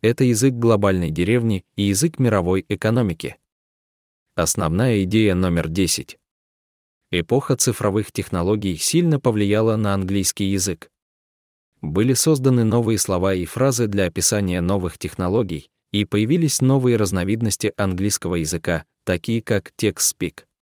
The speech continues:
Интернет также оказал большое влияние на то, как используется английский язык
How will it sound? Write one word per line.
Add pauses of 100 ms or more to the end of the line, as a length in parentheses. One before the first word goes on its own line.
(720)
Интернет
также
оказал
большое
влияние
на
то, (140)
как
используется
английский
язык